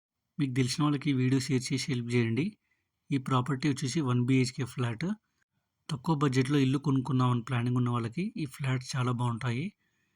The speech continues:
ఇప్పుడు మీరు చూస్తున్న ఫ్లాట్ వచ్చేసి థర్డ్ ఫ్లోర్‌లో ఉంది. ఈ ప్రాజెక్ట్‌కి లిఫ్ట్ లేదనమాట. వాటర్ ప్రాబ్లం కూడా లేదు.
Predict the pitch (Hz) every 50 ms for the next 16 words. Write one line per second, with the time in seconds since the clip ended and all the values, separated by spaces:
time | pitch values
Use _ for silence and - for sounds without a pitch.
0 | _ _ _ _ _ 151 127 127 156 151 147 139 131 - - 135 - - 151 139
1 | 135 135 131 - - 139 131 127 120 143 120 120 123 123 - 160 190 185 _ _
2 | _ - 139 127 123 131 127 - 143 127 120 123 117 113 113 113 120 170 - _
3 | _ _ _ _ _ _ _ _ _ _ _ _ _ _ _ _ _ _ _ _
4 | _ _ - 147 127 - 151 135 131 135 143 - - - 185 165 139 131 131 -
5 | - 151 135 131 123 120 120 117 117 113 110 120 165 202 - _ _ _ _ _
6 | _ _ _ _ - 135 131 131 131 131 156 139 - 151 143 131 127 135 135 131
7 | 131 127 127 135 127 117 117 120 113 120